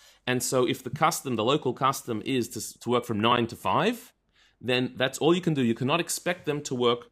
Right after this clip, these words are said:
from nine to five, from, from eight to six, unless you specify that in, in advance. You can't do that. And the, the commentaries say, even if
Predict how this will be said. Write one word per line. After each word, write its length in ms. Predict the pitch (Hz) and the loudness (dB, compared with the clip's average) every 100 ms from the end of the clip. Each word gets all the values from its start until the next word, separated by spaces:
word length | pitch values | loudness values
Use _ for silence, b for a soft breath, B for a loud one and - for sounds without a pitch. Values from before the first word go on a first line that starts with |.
| _ | _
from 460 | - 131 127 135 - | -4 0 0 -2 -4
nine 380 | 107 107 110 120 - _ _ _ | -2 0 0 -4 -10 _ _ _
to 80 | - | -8
five, 280 | - 113 - 104 | -2 -2 -4 -2
from, 180 | 123 | -2
from 140 | 113 113 | 0 -2
eight 180 | 120 - | -2 -2
to 100 | 113 | -4
six, 460 | 165 - - - _ b b b b b b _ _ - | -4 -4 -16 -18 _ b b b b b b _ _ -4
unless 320 | 120 131 143 | 0 0 0
you 60 | 143 | -4
specify 360 | - 131 131 | -4 -4 -2
that 300 | 120 120 - _ | 0 0 -2 _
in, 160 | 113 113 | -4 -4
in 140 | 117 120 | 0 -2
advance. 500 | 101 90 87 - - | -2 -6 -8 -12 -8
You 100 | 104 | -6
can't 240 | 131 123 | 0 0
do 120 | 113 98 | 0 -4
that. 280 | - - _ _ b b b - | -6 -14 _ _ b b b 2
And 180 | 139 131 | 4 4
the, 140 | - | 2
the 140 | 123 123 | 0 0
commentaries 560 | 160 170 170 156 139 | 2 2 2 2 2
say, 200 | 156 143 156 | 2 0 4
even 400 | 208 233 180 160 | 6 8 8 8
if 500 | 170 156 180 - | 6 6 2 -8